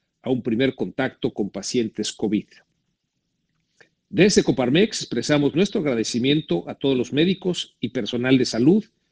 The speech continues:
y por eso exigimos trato igual para todos, es decir, todos ellos deben ser vacunados.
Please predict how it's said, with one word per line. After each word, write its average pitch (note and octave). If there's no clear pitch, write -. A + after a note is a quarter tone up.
y G#2+
por C3
eso F3+
exigimos -
trato C3
igual A#2
para A2
todos, A2+
es G#2+
decir, E3
todos B2+
ellos E3+
deben B2+
ser B2+
vacunados. A#2+